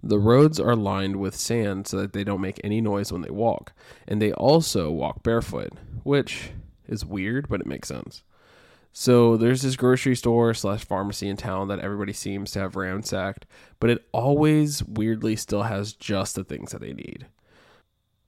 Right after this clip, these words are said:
But a very cool movie detail is that they've left all the loud foods like chips in the store. The youngest of the son picks up a battery-powered shuttle that lights up and makes noise, but the dad quickly takes it away because,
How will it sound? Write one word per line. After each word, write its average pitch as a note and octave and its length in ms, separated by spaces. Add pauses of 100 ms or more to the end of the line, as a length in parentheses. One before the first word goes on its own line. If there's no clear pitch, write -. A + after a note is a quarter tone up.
(180)
But B2+ 140
a A#2+ 40
very B2 280
cool C3+ 220
movie G2+ 280
detail F#2+ 420
is F#2 220
that G2 200
they've G2+ 180
left G#2 480
all G#2+ 240
the B2 100
loud F#2+ 440
foods D2 400
like D2 200
chips - 320
in - 120
the - 40
store. - 480 (800)
The B2 100
youngest D3 680 (120)
of G#2+ 140
the A2 80
son G2 360
picks G2+ 260
up G2+ 60
a G#2 40
battery-powered F#2+ 720
shuttle C#2+ 440
that B1+ 140
lights G2 300
up G2 160
and F#2+ 100
makes D#2+ 280
noise, C3 400 (320)
but A#2 100
the A#2 60
dad B2+ 240
quickly G#2+ 280
takes G2+ 320
it - 40
away F2+ 180
because, F#2 440